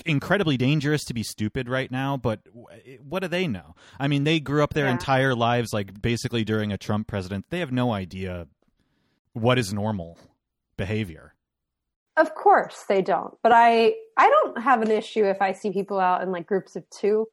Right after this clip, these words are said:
Speaker 2: But if it's more than two, I'm like, "You guys all roommates?" You all live together?
Speaker 1: Well, yeah, that's,
Speaker 2: <laughs>
Speaker 1: that's the
Speaker 2: Like,
Speaker 1: thing. Even
Speaker 2: like,
Speaker 1: in
Speaker 2: what the f-,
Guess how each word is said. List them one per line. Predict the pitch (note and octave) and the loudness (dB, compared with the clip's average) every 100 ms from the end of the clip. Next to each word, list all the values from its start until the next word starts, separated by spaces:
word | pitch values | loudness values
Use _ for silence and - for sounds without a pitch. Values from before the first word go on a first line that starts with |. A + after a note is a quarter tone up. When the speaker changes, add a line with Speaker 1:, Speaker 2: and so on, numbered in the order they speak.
| _ | _
Speaker 2:
But | - | -2
if | E4+ | 0
it's | C5 F#4+ | 2 2
more | G4+ | 2
than | E4 A#3 | 2 -2
two, | - A3+ G3 | -2 0 2
I'm | F#3 | 0
like, | F#3+ F3+ _ _ G3+ | -4 -8 _ _ -8
"You | |
guys | A3 A#3+ | -6 -4
all | A3+ G#3+ | -4 -4
roommates?" | A3+ B3+ C4+ - _ _ _ - | -4 -4 -6 -12 _ _ _ -8
You | G#3+ | -2
all | G3 A3+ B3+ | 0 0 0
live | C4 C#4 | 0 -2
together? | - B3+ D4+ D4 D4 D#4 - - | -4 -4 -2 -2 -2 -4 -6 -6
Speaker 1:
Well, | G3 - A3+ - | 0 4 4 4
yeah, | D#3+ D4+ | 2 2
that's, | C3 - | 2 2
Speaker 2:
<laughs> | |
Speaker 1:
that's | G3+ C4+ C#4 | 2 4 4
the | B3+ | 2
Speaker 2:
Like, | A3+ | 0
Speaker 1:
thing. | A3+ F3+ E3+ | -2 -4 -4
Even | F3+ | 0
Speaker 2:
like, | A#3+ A3 | 2 2
Speaker 1:
in | |
Speaker 2:
what | D4 - | 2 0
the | C#4+ | -2
f-, | - | -4